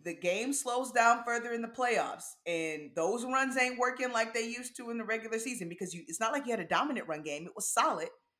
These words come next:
but it wasn't dominant. And then you run into a defense like that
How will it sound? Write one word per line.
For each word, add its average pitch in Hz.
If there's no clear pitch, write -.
but 180
it 214
wasn't 233
dominant. 202
And 196
then 208
you 196
run 185
into 240
a 175
defense 262
like 208
that 240